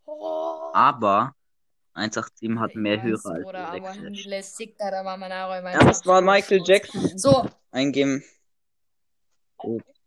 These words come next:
Speaker 1: A-, Animes sind beste.
Speaker 2: Animes stinken.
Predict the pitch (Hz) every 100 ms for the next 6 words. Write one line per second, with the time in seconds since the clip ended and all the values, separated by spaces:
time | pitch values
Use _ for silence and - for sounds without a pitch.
0 | _ _ _ - 233 - 254 302 349 330
1 | 311 302 - 254 202 208 - _ 190 208
2 | _ _ 82 87 90 90 - - - 104
3 | 104 110 113 110 - - - - -